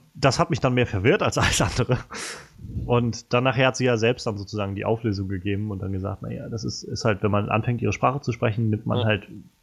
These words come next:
Speaker 1: die Realität völlig anders wahr
Speaker 2: Mhm.
Speaker 1: und sieht Zeit halt nicht mehr nur als diese stringente Linie nach vorne, sondern halt als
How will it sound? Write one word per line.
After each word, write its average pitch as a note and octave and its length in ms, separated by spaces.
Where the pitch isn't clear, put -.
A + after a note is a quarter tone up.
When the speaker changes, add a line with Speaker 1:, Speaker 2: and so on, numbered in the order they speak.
Speaker 1:
die A2 320
Realität A2+ 720
völlig A#2 300
anders A#2 260
wahr A2+ 300
Speaker 2:
Mhm. G#2 80
Speaker 1:
und G2 140
sieht - 380
Zeit A2+ 280
halt A2 140
nicht A2+ 160
mehr A2+ 120
nur A2+ 120
als G#2+ 160
diese G#2 400
stringente G#2+ 840
Linie G#2+ 320
nach G#2 160
vorne, A#2+ 300
sondern A2 320
halt G#2 180
als G2+ 340